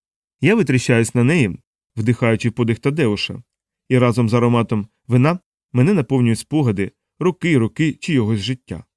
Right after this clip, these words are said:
Як вино наповнює келих. Середня повнота тіла, міцність з відтінком гостроти, з усмішкою каже він, дивлячись на неї крізь рислінг, що виблискує рідким світлом. «Кого це ти назвав повнотілою?» питає вона, сміючись,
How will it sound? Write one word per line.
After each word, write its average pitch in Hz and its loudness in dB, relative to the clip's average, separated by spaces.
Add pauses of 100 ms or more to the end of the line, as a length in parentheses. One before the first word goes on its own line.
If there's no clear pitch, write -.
(640)
Як 110 -2
вино 156 2
наповнює 110 -2
келих. 90 -10 (480)
Середня 107 0
повнота 110 -4
тіла, 139 -4 (300)
міцність 120 -2
з 110 -6
відтінком 117 -2
гостроти, 117 -6 (260)
з 117 -4
усмішкою 113 -4
каже 110 -2
він, 170 -4 (300)
дивлячись 113 -2
на 113 -2
неї 107 0
крізь 110 -6
рислінг, 101 -4 (180)
що - -4
виблискує 107 -2
рідким 113 -4
світлом. 98 -12 (580)
«Кого 123 0
це 185 -8
ти 175 -6
назвав 156 0
повнотілою?» 120 -4 (380)
питає 123 2
вона, 113 0
сміючись, 113 -4